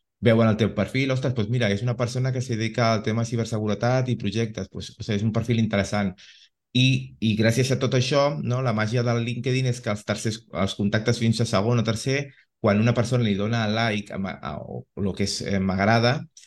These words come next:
eh, pot ser, pot ser visible per contactes de segon o tercer, o tercer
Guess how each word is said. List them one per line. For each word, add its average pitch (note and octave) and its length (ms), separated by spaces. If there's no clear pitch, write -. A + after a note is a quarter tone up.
eh, G#2+ 480
pot A2+ 160
ser, - 220
pot G#2+ 160
ser B2+ 180
visible B2+ 400
per A2 400
contactes A2 480
de A#2+ 80
segon A2+ 260
o A#2+ 80
tercer, G#2+ 720
o G2 180
tercer G2 300